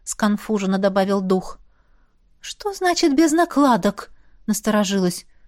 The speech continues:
«И почему ты сидишь в моих мыслях?» «Прячусь», неожиданно призналась Искра. «От Хеймдара». «Бога-покровителя воинов?» ошалела уточнила. «Именно»,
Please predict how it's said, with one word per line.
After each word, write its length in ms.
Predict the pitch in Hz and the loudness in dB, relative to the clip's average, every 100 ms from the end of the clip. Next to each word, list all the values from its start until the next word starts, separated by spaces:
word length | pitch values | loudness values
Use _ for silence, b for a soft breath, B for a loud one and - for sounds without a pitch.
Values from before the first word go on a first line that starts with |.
| _ _ _ _ | _ _ _ _
«И 60 | 349 | 0
почему 340 | 403 - 440 | 2 2 2
ты 100 | 466 | 2
сидишь 360 | - 381 381 - | 2 2 2 2
в 40 | |
моих 300 | 370 403 392 | 2 2 2
мыслях?» 580 | 427 359 - 214 202 - _ _ _ _ _ _ | 2 2 2 0 0 -6 _ _ _ _ _ _
«Прячусь», 600 | - 311 311 392 - - _ _ _ _ _ _ - | 2 2 0 -6 -8 -16 _ _ _ _ _ _ 0
неожиданно 560 | 220 226 226 226 214 | 2 2 2 2 2
призналась 440 | 208 214 208 202 - | 2 0 2 0 0
Искра. 480 | 214 - - 175 175 _ _ _ _ | -4 -4 -2 -4 -4 _ _ _ _
«От 120 | 370 - | -6 -2
Хеймдара». 640 | 415 415 370 208 202 214 _ _ _ _ _ _ | 0 2 4 2 0 -4 _ _ _ _ _ _
«Бога-покровителя 1000 | 165 156 - 220 214 - 196 220 - 240 | -10 -10 -6 -4 -2 0 0 0 2 2
воинов?» 680 | 185 196 247 302 359 - - - - _ _ _ - | 2 2 4 4 0 -6 -10 -14 -20 _ _ _ -8
ошалела 500 | 208 240 220 202 190 | -2 0 2 2 0
уточнила. 680 | 196 196 - 196 185 180 196 _ _ - | -2 -4 -4 -4 -2 -4 -8 _ _ -6
«Именно», 600 | 427 359 339 311 294 277 | -2 2 4 4 2 0